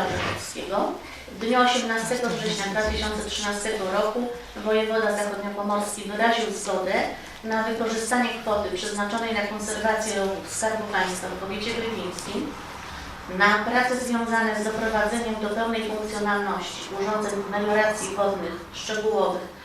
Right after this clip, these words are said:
obrębów Orzechów i Łukowice, pozostających własnością Skarbu Państwa, a związanych z obniżeniem i stabilizacją wód. Z uwagi na fakt, że większość rowów szczegółowych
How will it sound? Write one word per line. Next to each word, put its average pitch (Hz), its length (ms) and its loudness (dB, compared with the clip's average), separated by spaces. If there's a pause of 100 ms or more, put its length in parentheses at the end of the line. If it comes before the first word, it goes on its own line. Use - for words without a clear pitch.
(140)
obrębów 208 540 0
Orzechów 196 400 0 (100)
i 208 40 -10 (100)
Łukowice, 185 540 -4 (520)
pozostających 226 760 0
własnością 202 460 -2 (140)
Skarbu 180 240 -4 (120)
Państwa, 185 540 -4 (120)
a 202 120 -2
związanych 208 500 -2
z - 80 -4
obniżeniem 214 640 -2
i 190 40 -6
stabilizacją 196 720 -2 (180)
wód. 214 120 12 (1900)
Z 226 80 -6
uwagi 269 300 4
na 254 120 2
fakt, 233 340 2
że 214 160 -2
większość 240 380 -2
rowów 214 420 0
szczegółowych 214 680 -2